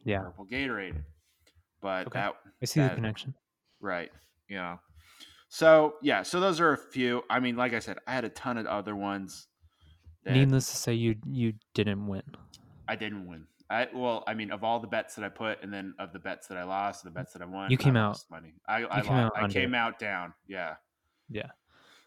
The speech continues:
Speaker 2: <sighs> Which
Speaker 1: Wow.
Speaker 2: is just, just like me.
Speaker 1: Okay, well, let's talk about something, you know, happier about the
Speaker 2: Okay.
Speaker 1: halftime show. I mean, obviously, it was like an ode to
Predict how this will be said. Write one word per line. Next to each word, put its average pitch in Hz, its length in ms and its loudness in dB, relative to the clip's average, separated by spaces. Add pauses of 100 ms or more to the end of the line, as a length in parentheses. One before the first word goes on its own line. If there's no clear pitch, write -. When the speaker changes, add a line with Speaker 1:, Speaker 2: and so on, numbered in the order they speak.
(180)
Speaker 2:
<sighs> - 300 -14
Which 113 160 -8
Speaker 1:
Wow. - 0 -
Speaker 2:
is - 120 -10
just, - 400 -10
just - 260 -10
like 82 280 -12
me. 82 340 -16 (580)
Speaker 1:
Okay, 117 300 2
well, 127 160 2
let's 143 180 2
talk 156 200 2
about 135 320 0
something, 123 420 -2
you 117 80 0
know, 110 180 0
happier 104 640 -4 (120)
about 110 320 -2 (280)
the 120 60 -8
Speaker 2:
Okay. - 0 -
Speaker 1:
halftime 101 460 -4
show. 123 260 -8 (680)
I 127 80 -2
mean, 127 180 2
obviously, 135 760 -4 (340)
it 120 80 -4
was 117 140 0
like 117 180 0
an 110 200 -2
ode 110 440 4
to 104 460 0